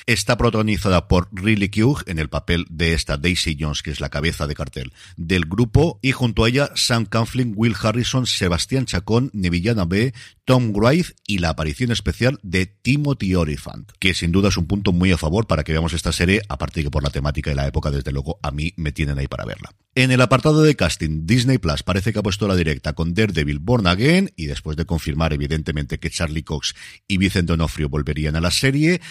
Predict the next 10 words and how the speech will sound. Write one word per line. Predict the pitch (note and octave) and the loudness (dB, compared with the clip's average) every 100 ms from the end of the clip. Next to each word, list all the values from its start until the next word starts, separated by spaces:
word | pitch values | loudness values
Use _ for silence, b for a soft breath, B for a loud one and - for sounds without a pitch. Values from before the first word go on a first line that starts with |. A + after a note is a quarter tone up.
| B | B
de | E2 F#2+ | -2 0
esta | F#2+ - | 2 0
semana | F#2 F2+ F2 D#2+ | -4 -2 -2 -2
confirmar | E2+ D#2 F2 E2 F#2+ | -4 -4 -4 -2 -2
que | F#2 D#2 | -2 -4
habían | E2+ G2 F2 | -2 0 0
incorporado | E2 D2 - C#2 C2+ | -2 -4 -4 -4 -4
a | C#2+ | -2
Michael | D#2+ - E2 | -2 -2 -2
Gandolfini, | G#2+ G#2+ F2+ - C#3 E3 | 0 -2 -2 0 2 2